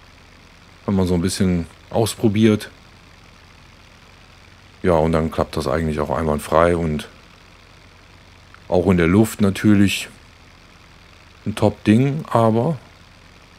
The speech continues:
man muss halt ein bisschen, mit dem D R eins muss man wirklich ein bisschen arbeiten, damit man den irgendwann dann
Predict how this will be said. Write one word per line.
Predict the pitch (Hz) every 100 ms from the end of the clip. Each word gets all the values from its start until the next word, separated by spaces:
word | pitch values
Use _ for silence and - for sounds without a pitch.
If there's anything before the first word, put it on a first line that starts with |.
| - - - -
man | 117
muss | 127 113
halt | 120 107
ein | 107
bisschen, | 101 - 98 95 92 85 - - -
mit | 98
dem | 92
D | 95
R | 90 80
eins | 90 92 -
muss | 98
man | 95 82
wirklich | 80 -
ein | 80
bisschen | 73 85
arbeiten, | 65 76 78 78 78 76 - - - - - - - - -
damit | 85 85 78 -
man | 82 78
den | 82 80 80 - - - - - - - - - - - - - - - - - - - - - - - - - - - - - - - _ _
irgendwann | 117 123 113 107 90 80 90 90 87
dann | 82 82 82